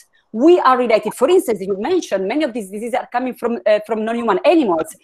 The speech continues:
and the only reason is because we are devas-, devastating their areas. We are eating them, we are killing them,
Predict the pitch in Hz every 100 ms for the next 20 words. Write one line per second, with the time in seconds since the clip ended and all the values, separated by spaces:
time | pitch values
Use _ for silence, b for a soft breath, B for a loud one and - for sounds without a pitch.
0 | b 233 208 254 320 277 285 233 196 180
1 | 202 156 196 302 269 202 196 - 196 190
2 | 180 214 214 190 208 285 202 170 156 120
3 | - B B 208 262 254 220 - 294 294
4 | 226 175 156 - 233 - 285 285 202 165
5 | 156